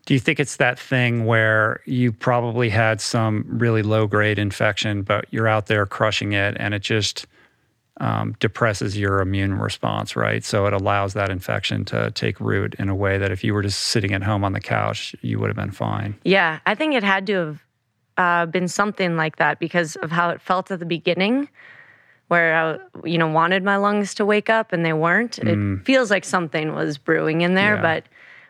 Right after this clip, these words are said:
Speaker 2: with acute bronchitis, they don't have, like, a, they can't pinpoint the
Speaker 1: Sure,
Speaker 2: cause.
Speaker 1: sure. Yeah.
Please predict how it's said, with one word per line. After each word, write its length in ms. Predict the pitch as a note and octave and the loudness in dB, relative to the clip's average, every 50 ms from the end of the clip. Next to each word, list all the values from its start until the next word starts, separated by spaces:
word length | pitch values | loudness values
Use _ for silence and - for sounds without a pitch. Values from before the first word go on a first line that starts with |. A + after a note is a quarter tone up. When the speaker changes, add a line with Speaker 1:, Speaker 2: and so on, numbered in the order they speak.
| _ | _
Speaker 2:
with 160 | - F3+ E3+ F#3+ | -2 0 0 0
acute 400 | D#3+ - - A3 G3+ F#3 - - | -4 -2 0 0 2 0 0 0
bronchitis, 600 | F3+ F3+ E3+ E3+ D#3+ E3+ E3+ E3+ D#3+ E3 D#3 - | 0 0 0 0 0 0 0 0 0 0 -2 0
they 180 | - E3 D3+ - _ _ _ _ _ _ - - - F#2 - | 0 -2 -2 -4 _ _ _ _ _ _ -20 -20 -20 -4 0
don't 220 | - E3 D#3 D#3+ | 0 0 0 0
have, 200 | D#3+ D#3+ C#3+ C#3 C#3 | 0 -2 0 0 0
like, 220 | D#3 D#3 - - | -2 -2 0 0
a, 240 | E3 D#3 D3+ D#3 D#3 - - _ _ _ _ _ _ _ _ _ _ _ _ _ _ - | 0 0 0 -2 -4 -10 -18 _ _ _ _ _ _ _ _ _ _ _ _ _ _ -2
they 100 | E3+ F3 | -2 0
can't 280 | - G#3+ G3+ F3 - | 2 2 0 0 0
pinpoint 480 | C#3 E3+ E3+ E3 D#3 - E3+ D#3+ D3+ - | -2 -2 0 0 0 0 0 0 0 -2
the 60 | - | -4
Speaker 1:
Sure, 160 | - - - | -2 0 0
Speaker 2:
cause. 380 | - - F2 - - - - - - _ | 0 0 0 -2 -4 -8 -10 -10 -14 _
Speaker 1:
sure. 460 | - - - - - - - - - _ - - - - - - - - - - - - _ | -18 -14 -12 -10 -10 -8 -10 -12 -14 _ -20 -20 -20 -20 -20 -20 -20 -20 -20 -20 -20 -6 _
Yeah. 360 | - B2 C3 B2 A2 G2+ - | 2 4 4 4 4 2 -2